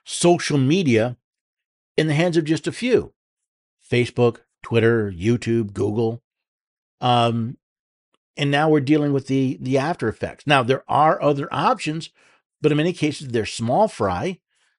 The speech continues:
They don't have the, the, the user base that a, these, these other companies do.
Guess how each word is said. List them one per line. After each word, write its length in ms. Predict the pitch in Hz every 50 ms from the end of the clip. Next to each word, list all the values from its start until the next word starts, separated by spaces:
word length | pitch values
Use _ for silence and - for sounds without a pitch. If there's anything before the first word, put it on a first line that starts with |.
| _ _
They 160 | - 117 120
don't 300 | 117 135 143 139 143 -
have 340 | - 113 127 127 131 120 113
the, 340 | 113 127 120 120 117 113 107 - _ _ _ _
the, 240 | - 113 113 113 117
the 160 | 104 110 113
user 540 | 110 107 120 139 165 196 175 165 175 156 139
base 640 | 113 101 117 107 104 120 156 156 - - - - - _ _ _ _ _ _ _ _ _
that 360 | 180 160 131 120 110 120 - -
a, 240 | - 123 117 113 110
these, 280 | 104 107 117 113 110 - -
these 240 | 131 123 113 -
other 240 | - 127 123 117 113
companies 480 | - - 120 110 - 113 110 110 95 90
do. 420 | 101 101 104 104 113 139 170 156